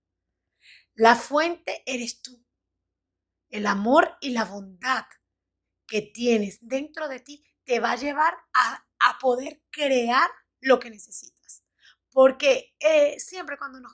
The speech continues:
tenemos una situación de conflicto, la mayoría de veces es porque no, no, no, no entendemos que tenemos que pasar por eso.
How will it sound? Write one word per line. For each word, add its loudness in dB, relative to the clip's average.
tenemos -20
una -14
situación -18
de -20
conflicto, -12
la 0
mayoría 2
de 0
veces -10
es -8
porque 0
no, -10
no, -18
no, -16
no -14
entendemos -10
que -4
tenemos -12
que -20
pasar -20
por -20
eso. -18